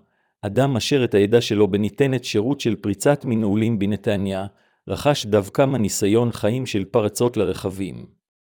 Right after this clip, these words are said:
כמובן שאינכם רוצים שאדם שאינו אמין יבצע ברכבכם פעולה שכזו, וכמובן שאינכם רוצים לאפשר לאדם שאינו אמין לבצע שחזור מפתחות לרכב שלכם.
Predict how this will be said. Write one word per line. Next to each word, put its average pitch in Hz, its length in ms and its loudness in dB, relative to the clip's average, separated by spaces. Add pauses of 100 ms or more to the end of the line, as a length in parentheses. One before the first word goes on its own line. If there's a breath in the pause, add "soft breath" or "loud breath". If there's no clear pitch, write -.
(640)
כמובן 127 480 2
שאינכם 101 480 -2
רוצים 120 420 -2
שאדם 113 460 4
שאינו 107 440 0
אמין 127 260 0
יבצע 107 420 2
ברכבכם 117 640 0
פעולה 107 320 4
שכזו, 90 600 -4 (480)
וכמובן 98 600 -2
שאינכם 107 440 -2
רוצים 110 360 -2
לאפשר 117 380 0
לאדם 104 520 2
שאינו 110 460 0
אמין 113 200 0
לבצע 101 460 0
שחזור 123 520 -2
מפתחות 135 480 -2
לרכב 101 400 0
שלכם. 87 520 -4